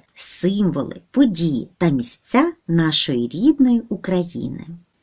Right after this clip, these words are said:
До розгляду було надіслано роботи з п'ятнадцяти областей:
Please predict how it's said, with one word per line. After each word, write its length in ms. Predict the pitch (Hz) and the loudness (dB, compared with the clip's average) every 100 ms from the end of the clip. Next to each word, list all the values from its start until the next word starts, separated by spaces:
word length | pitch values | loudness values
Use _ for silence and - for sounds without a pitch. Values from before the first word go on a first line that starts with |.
| _ | _
До 220 | 156 180 | 6 8
розгляду 680 | 247 349 440 196 165 - - - | 8 4 0 -2 -4 -6 -10 -8
було 340 | 160 233 226 | 0 4 6
надіслано 840 | 170 123 120 220 320 - 339 320 330 | 4 0 2 2 4 4 6 6 6
роботи 580 | 302 196 127 135 - - | 2 0 -4 -4 -8 -10
з 140 | - | -8
п'ятнадцяти 800 | - 143 143 175 302 - 359 349 | -2 0 0 2 2 2 0 2
областей: 840 | 226 233 269 277 - - 151 - | 0 2 2 2 -4 -4 -6 -6